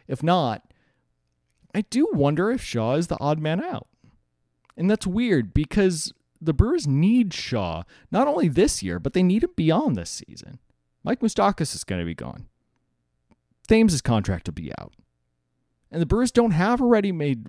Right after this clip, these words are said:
replacement at third base, no matter, you know, what Ryan says about Lucas Erceg.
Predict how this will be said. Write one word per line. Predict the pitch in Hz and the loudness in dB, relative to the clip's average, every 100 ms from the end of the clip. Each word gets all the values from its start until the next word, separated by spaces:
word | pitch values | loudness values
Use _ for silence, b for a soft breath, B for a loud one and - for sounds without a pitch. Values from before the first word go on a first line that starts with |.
| - | -2
replacement | 135 - 117 - 101 | -2 0 -2 -2 -6
at | 95 | -4
third | 107 92 | -4 -2
base, | 92 113 - | -2 -4 -4
no | 175 | -2
matter, | 196 180 120 - _ - | 0 2 0 -4 _ -8
you | |
know, | 180 165 | -6 -2
what | 147 143 | 0 0
Ryan | 85 87 92 | -2 -4 -4
says | 101 92 | -4 -4
about | 98 101 101 104 | -2 -4 -4 -2
Lucas | 127 120 107 | -2 0 0
Erceg. | 135 160 - 95 | 0 0 0 -8